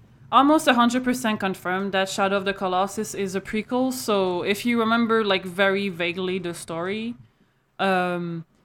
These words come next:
so in Shadow of the Colossus, you make a deal with this fucking god, whatever. You go kill the sixteen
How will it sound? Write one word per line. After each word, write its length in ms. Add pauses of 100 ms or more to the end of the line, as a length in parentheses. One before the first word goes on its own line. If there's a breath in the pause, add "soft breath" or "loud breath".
(180)
so 180
in 140
Shadow 320
of 60
the 80
Colossus, 760
you 140
make 200
a 80
deal 260
with 180
this 240
fucking 420
god, 400
whatever. 400
You 160
go 160
kill 380
the 380
sixteen 840